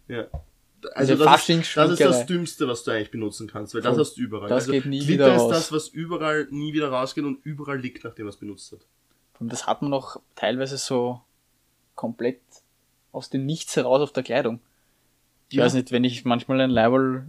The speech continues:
Speaker 2: aus meiner, aus meinem Kasten nehme, da sehe ich schon, es glitzert überall.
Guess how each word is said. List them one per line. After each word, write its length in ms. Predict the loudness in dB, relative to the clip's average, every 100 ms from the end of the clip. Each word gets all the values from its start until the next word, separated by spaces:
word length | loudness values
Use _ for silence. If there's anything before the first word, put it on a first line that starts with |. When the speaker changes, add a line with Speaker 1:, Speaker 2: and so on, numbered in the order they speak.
| -14
Speaker 2:
aus 160 | -10 -6
meiner, 500 | -4 -4 -6 -8 -14 _ _ _ _ _ _
aus 100 | -10
meinem 180 | -8 -2
Kasten 360 | 2 0 0 -2
nehme, 200 | -2 -2
da 100 | -2
sehe 180 | 0 0
ich 80 |
schon, 200 | 0 -4
es 180 | -4 -10
glitzert 340 | -12 -6 -4 -4
überall. 380 | -2 -2 -2